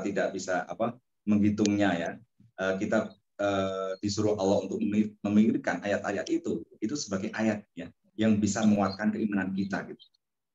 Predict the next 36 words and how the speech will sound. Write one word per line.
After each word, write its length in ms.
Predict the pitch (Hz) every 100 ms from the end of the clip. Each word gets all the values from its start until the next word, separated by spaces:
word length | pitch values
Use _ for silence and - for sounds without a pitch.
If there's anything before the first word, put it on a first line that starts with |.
| _
Kalau 240 | 95 113 117
kita 240 | 117 113
menggunakan 640 | 110 110 107 107 107 -
akal 380 | 107 104 101 98
kita, 400 | 110 104 90 85 - -
ya, 100 | - -
untuk 300 | 110 131 127
memikirkan 420 | 107 107 - - 104
apapun 480 | - 139 135 117
kejadian-kejadian 1200 | 113 98 92 110 104 101 90 95 98 107 98 90 - _ _ _ -
yang 140 | 110 110
ada 240 | 101 104
di 80 | 107
sekitar 400 | - - 95 98
kita, 400 | 160 - 87 85 - _ -
bahkan 320 | 107 98 135
hal-hal 400 | 131 123 117 131
yang 160 | 127 117
sepele, 540 | - 131 127 123 110
gitu 20 | 92
kan, 220 | 104 113
kayak 160 | 113 127
makanan, 560 | 117 113 117 117 117
minuman 400 | 120 117 120 127
itu 80 | 131
kan 160 | 170 127
hal-hal 240 | 113 123
sepele 400 | 123 - 135 107
yang 160 | 107 117
lu-, 160 | 123 127
yang 320 | 120 123 135
lumrah, 240 | - - -
gitu. 160 | 107 - - _ _ _ _
Ya, 240 | 98 101
yang 240 | 123 113 131
lumrah 480 | 160 117 113 -